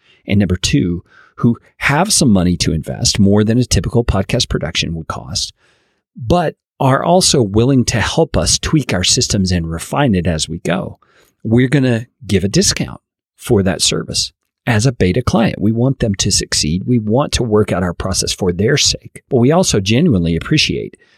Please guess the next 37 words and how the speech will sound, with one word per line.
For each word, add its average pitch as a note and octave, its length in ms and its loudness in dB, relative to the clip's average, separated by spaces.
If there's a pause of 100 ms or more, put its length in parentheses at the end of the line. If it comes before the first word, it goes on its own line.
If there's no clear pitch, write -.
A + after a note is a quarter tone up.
(200)
how A#2+ 200 0
much A#2+ 380 0
they're G#2 180 4
going G2 220 4
to F2+ 80 4
invest F2 560 0 (220)
in A2 160 -2 (100)
our D#3+ 220 2
process - 640 -2 (480)
of A2+ 140 -2
building G2 380 2
out D#2 240 -6
the A2 120 -2
system. - 440 -4 (480)
And C3 100 4
so G#2+ 120 2
if F#2 100 -4
you're F#2+ 200 -2
interested, - 580 -2 (400)
go F#2+ 120 2
to F#2 100 2
narratively F2+ 540 2
dot D#2+ 220 -4
com, C#3 360 0 (260)
at G2 140 -6
the F2 60 -2
bottom A#2 420 0
of F2 140 2
the F2 80 -2
page G2+ 480 0
is A2+ 120 2
a G#2 60 0
form F#2+ 260 2
you F#2 120 4
can F#2 160 -2
fill - 160 -4
out D#2+ 180 -6